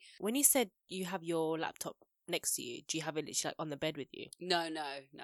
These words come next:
Speaker 1: Oh, okay. All right.
Speaker 2: It's on my little
Speaker 1: <laughs> So you don't
Speaker 2: table
Speaker 1: sleep
Speaker 2: thingy.
Speaker 1: with your laptop then? <laughs>
Speaker 2: It's next to my, um,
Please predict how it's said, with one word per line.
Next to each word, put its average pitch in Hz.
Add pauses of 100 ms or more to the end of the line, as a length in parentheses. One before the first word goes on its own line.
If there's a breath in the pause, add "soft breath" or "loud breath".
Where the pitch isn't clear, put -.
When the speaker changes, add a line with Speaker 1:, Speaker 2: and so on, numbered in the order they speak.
Speaker 1:
Oh, 156
okay. -
All 139
right. 90
Speaker 2:
It's -
on 147
my 147
little 143
Speaker 1:
<laughs> 147
So 233
you 214
don't 202
Speaker 2:
table -
Speaker 1:
sleep 196
Speaker 2:
thingy. 160
Speaker 1:
with -
your 175
laptop 131
then? -
<laughs> -
Speaker 2:
It's 180
next 165
to 180
my, 151 (100)
um, 139